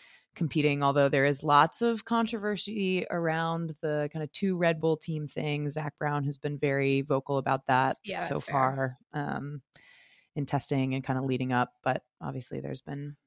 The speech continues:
Speaker 1: defense from Red Bull and the organization more broadly. So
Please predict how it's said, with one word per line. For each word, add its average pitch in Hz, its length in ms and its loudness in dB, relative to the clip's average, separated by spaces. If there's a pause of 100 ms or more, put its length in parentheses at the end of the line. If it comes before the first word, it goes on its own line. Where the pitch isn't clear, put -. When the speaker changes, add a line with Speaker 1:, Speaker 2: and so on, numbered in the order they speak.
Speaker 1:
defense 156 380 -10
from 147 420 -10 (160)
Red 160 220 -6
Bull 151 400 -2
and 131 260 -8 (440)
the 147 80 -4
organization 135 520 -4
more 123 140 0
broadly. 127 440 -2
So 123 360 0